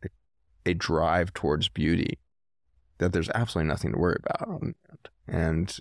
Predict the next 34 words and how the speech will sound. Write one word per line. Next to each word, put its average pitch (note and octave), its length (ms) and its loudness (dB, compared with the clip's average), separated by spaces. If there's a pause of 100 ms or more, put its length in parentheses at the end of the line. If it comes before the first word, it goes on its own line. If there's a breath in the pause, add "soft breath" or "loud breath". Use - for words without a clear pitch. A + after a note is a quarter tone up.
you, F2 500 2
you've D#2+ 240 0
seen F#2+ 260 2
it D2 220 -2
happen E2+ 420 0
where D#2 340 0 (100)
human D#2 320 0
behavior D#2+ 460 2
stops - 420 -2
one D#2 300 0
thing E2+ 160 0
and F2 120 0
nature F2+ 260 0
comes - 240 -4
roaring F2+ 360 0
back. - 420 -6
And G2 120 0
so - 220 2 (120)
nature G#2 360 2
will F2 220 4
come - 260 0
roaring F2+ 640 4
in G2 320 -2 (100)
as F2+ 160 0
soon F2 160 2
as D#2+ 140 2
humans - 580 0 (100)
let F2 320 0
our G#2 400 0
knee F2 240 4
off - 280 0
the - 120 -2
throat - 360 0
of - 140 -2